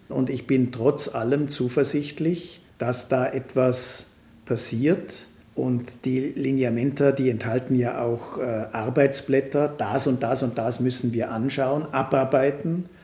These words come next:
Und die zweite Synode im Oktober vierundzwanzig wird ja dann auch feststellen oder feststellen müssen, wurde da was getan oder nicht.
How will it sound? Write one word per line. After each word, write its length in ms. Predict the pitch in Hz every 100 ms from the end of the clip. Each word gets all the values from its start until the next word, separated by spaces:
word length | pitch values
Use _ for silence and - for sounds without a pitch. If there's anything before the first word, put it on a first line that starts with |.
| - -
Und 180 | - 123
die 100 | 120
zweite 460 | - 110 104 127 143
Synode 480 | - 135 131 143 143
im 120 | 131
Oktober 400 | 120 - 131 127
vierundzwanzig 800 | - 135 135 135 123 127 127 117
wird 160 | 127
ja 100 | 131
dann 180 | 123 120
auch 140 | 120 117
feststellen 800 | 131 131 - - 123 127 139
oder 200 | 147 123
feststellen 600 | 113 120 120 - 120 117 113
müssen, 440 | 127 - 135 127 - - -
wurde 260 | 127 131
da 160 | 123 117
was 200 | 113 -
getan 540 | 117 - 104 117 135
oder 200 | 135 127
nicht. 440 | 131 147 - -